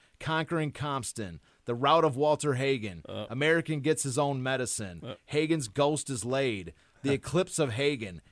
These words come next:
Speaker 1: Hagen takes his psychic." Sports pages quoted Archie as saying, "I will play anyone, anywhere, for anything."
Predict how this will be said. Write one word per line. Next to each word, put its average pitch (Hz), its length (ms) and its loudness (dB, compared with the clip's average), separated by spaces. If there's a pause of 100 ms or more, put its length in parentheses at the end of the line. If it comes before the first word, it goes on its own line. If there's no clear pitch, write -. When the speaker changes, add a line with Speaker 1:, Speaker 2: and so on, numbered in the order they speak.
Speaker 1:
Hagen 151 380 0
takes 147 340 -2
his 131 180 -2
psychic." 117 640 -4 (760)
Sports 170 380 0
pages 160 300 0
quoted 151 300 2
Archie 139 280 0
as 120 120 -2
saying, 123 300 -4 (300)
"I 147 100 2
will 170 100 8
play 139 260 0
anyone, 170 400 -2
anywhere, 151 420 0
for 131 140 -8
anything." 107 500 -6